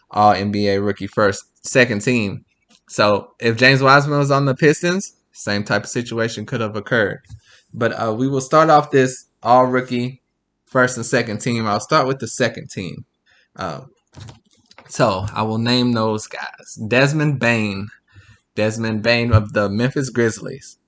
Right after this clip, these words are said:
He was selected thirtieth in the N B A draft. You heard that right. Thirtieth. <laughs> The last pick in the draft. That, uh, in the first round. That is crazy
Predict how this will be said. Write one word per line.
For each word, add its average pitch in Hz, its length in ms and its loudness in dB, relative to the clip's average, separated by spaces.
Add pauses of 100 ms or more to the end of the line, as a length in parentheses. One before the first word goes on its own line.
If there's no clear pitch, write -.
He 131 180 0
was 131 180 0
selected 113 560 -2
thirtieth 113 520 2
in 104 120 -8
the 101 80 -4
N 107 160 -6
B 104 140 -2
A 101 100 -2
draft. 95 320 -8 (540)
You 113 160 -2
heard 123 160 4
that 113 140 0
right. 104 220 -4 (100)
Thirtieth. 110 600 2
<laughs> 120 400 -2 (280)
The 98 100 -4
last 127 360 4
pick 131 360 0
in 113 140 -4
the 113 120 -2
draft. 107 420 0 (160)
That, 110 300 -4
uh, 117 160 -4
in 123 140 0
the 120 60 0
first 127 300 0
round. 104 300 -2 (440)
That 113 200 -2
is 113 100 -4
crazy 123 680 0